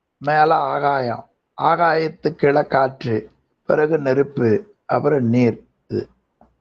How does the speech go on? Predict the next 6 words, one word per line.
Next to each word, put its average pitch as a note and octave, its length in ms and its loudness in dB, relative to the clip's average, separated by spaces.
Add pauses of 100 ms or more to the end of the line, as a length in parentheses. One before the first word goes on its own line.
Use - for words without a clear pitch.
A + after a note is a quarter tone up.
(140)
நிலம். G#2+ 380 0 (420)
இந்த C3+ 420 4
அஞ்சும் C#3 840 0 (380)
முறையே D3+ 840 0 (520)
மண்ணுக்கு E3 800 0
குலிசம், D3 680 -2